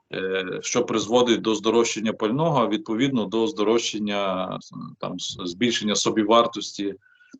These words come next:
цих робіт, е, пов'язаних з бой-, з-, зі збором і, е, переробкою урожаю цього року. Ну, але, е, скажімо так, е,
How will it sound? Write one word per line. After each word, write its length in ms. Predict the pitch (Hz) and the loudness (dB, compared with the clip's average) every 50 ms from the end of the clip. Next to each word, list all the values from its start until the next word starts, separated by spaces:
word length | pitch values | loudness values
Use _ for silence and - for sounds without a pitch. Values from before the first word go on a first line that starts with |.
| _ _ _ - - - | _ _ _ -14 -12 -10
цих 280 | - - 113 107 104 - | -6 -4 -4 -4 -2 -2
робіт, 520 | 101 95 95 92 107 113 110 113 - - | -2 -2 -2 0 2 2 2 2 0 -4
е, 180 | 95 92 92 90 | -4 -2 -2 -2
пов'язаних 580 | 90 - 98 95 104 107 107 101 107 101 95 | -4 -4 -2 2 4 4 4 2 0 -4 -6
з 40 | 90 | -6
бой-, 380 | 92 101 - 104 107 107 101 - 101 | -10 -4 0 2 4 4 2 0 -2
з-, 500 | 101 90 - - 101 101 98 98 101 101 | -6 -6 -6 -4 -2 -2 0 -2 -2 -4
зі 180 | 101 90 104 101 | -6 -6 -4 -6
збором 560 | 90 92 92 107 120 123 120 117 110 - - 85 - | -6 -4 0 4 6 6 6 6 4 2 0 -4 -6
і, 180 | 92 98 104 104 | -4 0 0 0
е, 100 | 101 101 - - 95 95 92 90 90 90 90 - _ _ _ _ _ _ _ | 0 -2 -6 -10 -10 -8 -8 -6 -8 -8 -10 -12 _ _ _ _ _ _ _
переробкою 760 | - 110 107 110 107 120 117 110 - - 107 104 98 98 95 95 92 92 80 - - - 90 - - - | -4 0 2 4 6 6 6 4 4 0 -4 -4 -4 -4 -4 -6 -6 -8 -8 -10 -12 -12 -12 -12 -8 -4
урожаю 480 | 101 101 104 101 98 98 85 85 87 | -2 0 0 0 2 2 0 0 0
цього 300 | - - 95 90 90 92 | -4 -6 -6 -6 -4 -2
року. 300 | 92 82 80 78 - _ _ _ _ _ - - - - - - - - - - _ _ _ _ | -2 -2 -2 -4 -8 _ _ _ _ _ -20 -20 -20 -20 -20 -20 -20 -20 -20 -20 _ _ _ _
Ну, 300 | - 120 139 139 131 - 104 | 0 2 2 2 2 0 0
але, 440 | 107 113 113 117 117 113 110 107 | 2 4 4 4 4 6 6 6
е, 80 | 107 107 - - - - - - - - - 117 107 104 95 95 | 4 2 0 -8 -18 -20 -20 -20 -20 -20 -20 -18 -18 -16 -14 -14
скажімо 420 | - - - 107 104 110 110 107 | -16 -12 -10 -4 -4 -2 -2 -2
так, 320 | 104 - 113 104 98 - - | 0 2 2 2 2 2 -4
е, 520 | - - - - - _ _ _ - - | -12 -16 -18 -20 -20 _ _ _ -18 -16